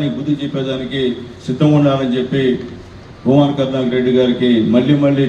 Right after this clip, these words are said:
తెలియజేస్తూ, నోరు దగ్గర పెట్టుకొని మాట్లాడమని చెప్పి తెలియజేస్తూ, హిందువుల యొక్క సెంటిమెంట్ని మీరు దెబ్బతీయకుండా మీరు గౌరవంగా హుందాతనంగా మెలగాలని చెప్పి మిమ్మల్ని కోరుకుంటూ, మరొక్కసారి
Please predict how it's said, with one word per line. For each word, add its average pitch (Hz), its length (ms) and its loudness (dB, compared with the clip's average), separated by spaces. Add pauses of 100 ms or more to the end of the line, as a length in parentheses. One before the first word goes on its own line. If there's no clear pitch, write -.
తెలియజేస్తూ, 127 540 2 (180)
నోరు 156 320 4
దగ్గర 143 300 -2
పెట్టుకొని 131 380 0 (340)
మాట్లాడమని 123 540 0
చెప్పి 117 220 -2 (120)
తెలియజేస్తూ, 117 500 2 (420)
హిందువుల 156 440 4
యొక్క 147 220 2 (100)
సెంటిమెంట్ని 151 640 4 (460)
మీరు 139 180 4 (180)
దెబ్బతీయకుండా 151 640 2 (580)
మీరు 127 220 2
గౌరవంగా 170 540 4 (260)
హుందాతనంగా 156 720 2
మెలగాలని 135 460 0
చెప్పి 131 240 0 (360)
మిమ్మల్ని 123 400 2 (540)
కోరుకుంటూ, 143 480 2 (260)
మరొక్కసారి 143 600 0